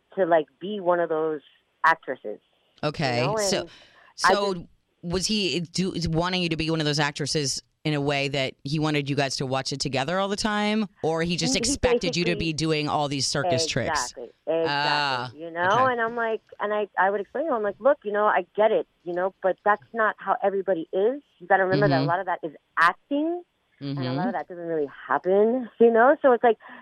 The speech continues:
Speaker 1: I would get frustrated because he would just expect me to fall into that role play, and I, that's just, you know, like, that just wasn't me. I mean, I would try, and he would just, like, not be satisfied with my performance per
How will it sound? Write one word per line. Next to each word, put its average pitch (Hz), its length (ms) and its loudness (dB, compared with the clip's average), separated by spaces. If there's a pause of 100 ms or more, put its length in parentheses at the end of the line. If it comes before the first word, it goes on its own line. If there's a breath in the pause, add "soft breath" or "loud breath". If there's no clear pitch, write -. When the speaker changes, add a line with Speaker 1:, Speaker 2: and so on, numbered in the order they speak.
(260 loud breath)
Speaker 1:
I 190 80 6
would 220 100 6
get 240 180 4
frustrated 254 360 2
because 208 180 -6
he 202 80 -4
would 202 80 -6
just 196 180 -6
expect - 520 0
me 190 140 4
to 165 100 2 (120)
fall 202 200 8
into 175 140 2
that 151 200 2
role 220 160 6
play, 151 320 -2
and 143 100 -4
I, 143 100 -2 (100)
that's 143 160 -4 (340)
just, 151 160 -10 (260)
you 143 120 -10
know, 135 220 -6
like, 127 240 -8
that 131 120 0 (220)
just - 180 -10
wasn't 131 260 0
me. 170 120 4
I 160 80 6
mean, 175 120 4
I 165 60 6
would 160 160 0
try, 180 320 4
and 190 220 -2 (500 soft breath)
he 196 100 -6
would 190 160 -2
just, 196 180 -2
like, 175 160 -2
not 175 240 0 (120)
be 165 420 -10 (240)
satisfied 175 560 0
with 151 240 -6
my 156 240 -4
performance 165 680 -4
per 160 120 -8